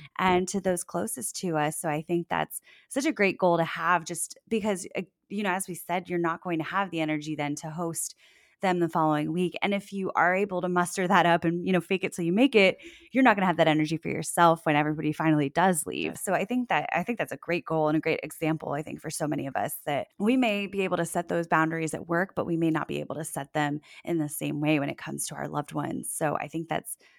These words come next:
Speaker 1: such an important thing for us to recognize.
Speaker 2: Yeah, definitely. And then the other thing that was coming to my mind, I use this so much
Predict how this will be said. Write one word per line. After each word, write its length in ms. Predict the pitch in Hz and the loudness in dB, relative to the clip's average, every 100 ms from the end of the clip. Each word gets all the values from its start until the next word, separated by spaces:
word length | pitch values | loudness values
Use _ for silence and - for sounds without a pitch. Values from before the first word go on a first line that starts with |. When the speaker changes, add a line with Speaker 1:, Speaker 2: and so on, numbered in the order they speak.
| - | -6
Speaker 1:
such 200 | - 196 | -4 -2
an 100 | 160 | 0
important 720 | 156 151 - 160 165 156 - - _ | -2 -4 -2 -2 0 -2 -4 -10 _
thing 160 | 180 156 | -2 0
for 100 | - | -4
us 120 | - | -6
to 100 | 143 | -8
recognize. 760 | 139 - 147 139 139 156 - - _ _ _ _ _ | -10 -8 -6 -4 -4 -6 -8 -14 _ _ _ _ _
Speaker 2:
Yeah, 460 | 190 185 175 170 196 - | -10 -8 -10 -12 -16 -8
definitely. 680 | 240 247 247 196 190 175 - | -8 -6 -8 -8 -12 -14 -10
And 160 | 233 | -4
then 220 | 254 240 208 | -4 -4 -8
the 180 | 214 226 | -10 -8
other 200 | 226 285 | -6 -8
thing 200 | 294 262 | -6 -10
that 100 | 202 | -10
was 120 | 196 | -12
coming 340 | - 240 233 220 | -14 -10 -8 -8
to 100 | 220 | -10
my 180 | 196 185 | -10 -10
mind, 500 | 185 190 190 196 - _ _ _ - | -8 -8 -10 -12 -14 _ _ _ -12
I 80 | |
use 280 | 202 220 240 | -8 -6 -6
this 160 | 240 208 | -8 -8
so 520 | - - 247 240 240 | -8 -6 -4 -2 -2
much 520 | 226 214 160 - - | -4 -6 -8 -12 -14